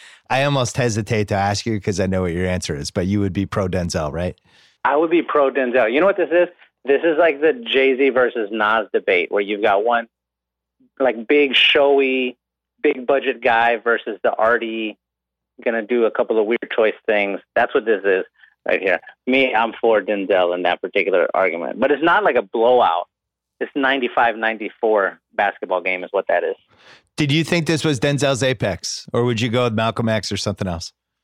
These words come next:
Speaker 2: Uh, as far as acting, I think, I think you have to go Malcolm X. Just, uh, we're talking about one performance, but if we're talking about cultural apex, like, a Denzel moment, it's Training Day for sure.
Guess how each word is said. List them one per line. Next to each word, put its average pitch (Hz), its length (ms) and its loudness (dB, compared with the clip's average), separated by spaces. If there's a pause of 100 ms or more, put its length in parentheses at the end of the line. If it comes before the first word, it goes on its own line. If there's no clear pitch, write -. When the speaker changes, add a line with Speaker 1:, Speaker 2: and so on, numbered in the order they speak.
(120)
Speaker 2:
Uh, 139 280 2
as 143 160 -4 (120)
far 165 220 4
as 180 120 2 (100)
acting, 143 540 -4
I 127 160 -2 (180)
think, 180 260 -2 (880)
I 131 100 0
think 202 220 -6
you 202 100 2
have 127 220 2
to 123 40 -10
go 120 240 2
Malcolm 107 440 -2
X. 95 180 -2 (220)
Just, 120 240 -4
uh, 90 360 -4
we're 104 180 2
talking 101 240 0
about 92 280 0
one 101 420 -2 (380)
performance, 104 600 -2 (320)
but 117 100 2
if 98 60 0
we're 127 140 2
talking 135 200 2
about 107 180 -2 (400)
cultural 139 460 2
apex, 139 420 0 (120)
like, - 180 -4
a 104 40 -4 (220)
Denzel 117 320 0
moment, 117 520 -2
it's - 180 -4
Training 98 460 -4
Day 92 200 -2
for 92 140 -2
sure. 87 300 0